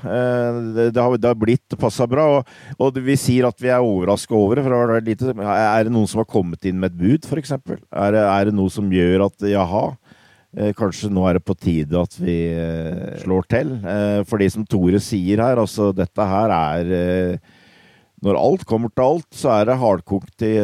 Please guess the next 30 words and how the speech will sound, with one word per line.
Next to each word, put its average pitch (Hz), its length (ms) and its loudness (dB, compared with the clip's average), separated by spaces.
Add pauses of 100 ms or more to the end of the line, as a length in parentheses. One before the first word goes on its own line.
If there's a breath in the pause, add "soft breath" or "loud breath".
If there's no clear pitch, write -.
(180)
investorer 104 640 2
som, 107 340 -2
eh, 101 300 2
i 98 100 4
utgangspunktet, 90 920 -6
eh, 127 1080 0
etter 123 200 -4
min 95 220 0
oppfatning, 127 720 -4
eh, 117 400 0 (760 soft breath)
eh, 104 320 -2
kjøpte - 460 -2
Liverpool 98 380 2
F - 80 -6
C 147 180 0 (140)
for 117 260 0
å, 117 140 4 (1500)
så, 104 400 -6
for 107 240 0
at - 100 -4
de 113 160 -4
kjøpte 98 560 -6
da 95 140 2 (100)
en, 104 300 -2
en, 101 260 -4
eh, 98 580 -2
en 101 140 -4
merkevare 101 920 0
som 117 200 -6
de 110 220 0